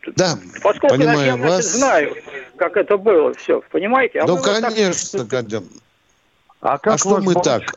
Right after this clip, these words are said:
Speaker 1: так?
Speaker 3: когда
Speaker 1: А ш-, а
Speaker 3: перешел
Speaker 1: ш-
Speaker 3: на преподавательскую работу, студентов допрашивал?
Speaker 2: Нет, ну, вы про это, это было уже как М Г Б было, в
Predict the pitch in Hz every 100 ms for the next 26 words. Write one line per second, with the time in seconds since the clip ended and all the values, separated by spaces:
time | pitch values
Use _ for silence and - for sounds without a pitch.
0 | 180 - 170 127 180 175 165 151 139 170
1 | 156 156 156 156 165 160 170 165 135 127
2 | - 147 147 151 147 139 175 - 135 123
3 | 120 113 - 120 113 131 135 131 139 -
4 | 139 135 131 - _ _ _ _ _ _
5 | _ _ _ _ _ _ _ _ 262 151
6 | 214 220 156 240 269 254 262 254 233 185
7 | 170 147 - - - _ - 571 415 247
8 | 311 294 262 226 - - 226 233 269 269
9 | - - - - - - 262 - 254 226
10 | 269 233 277 240 160 170 147 143 - 180